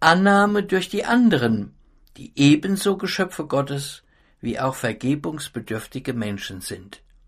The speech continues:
Dies ermöglicht allein Jesus Christus, der Verfehlungen und Schuld der an ihn Glaubenden auf sich nahm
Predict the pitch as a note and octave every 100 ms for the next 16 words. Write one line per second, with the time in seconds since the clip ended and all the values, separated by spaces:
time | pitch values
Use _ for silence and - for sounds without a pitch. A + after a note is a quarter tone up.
0 | _ _ _ _ _ _ _ _ - D3+
1 | A3+ - - D3 C3 D3+ F3+ F#3+ F3+ -
2 | D#3 C3+ B2+ C#3+ D3+ C#3 D3 D#3+ C#3+ -
3 | F#3 F3+ - G2 - - _ _ _ -
4 | C#3 C#3 C#3+ C#3+ E3 F#3 A3 A3 G#3+ F3+
5 | C#3 C3+ - G#3 G#3 E3 D3+ C3+ A#2+ C3
6 | C3+ F3+ G#3 G#3 G3+ - C#3+ D3 - -
7 | F3 F3 E3+ F#3 G3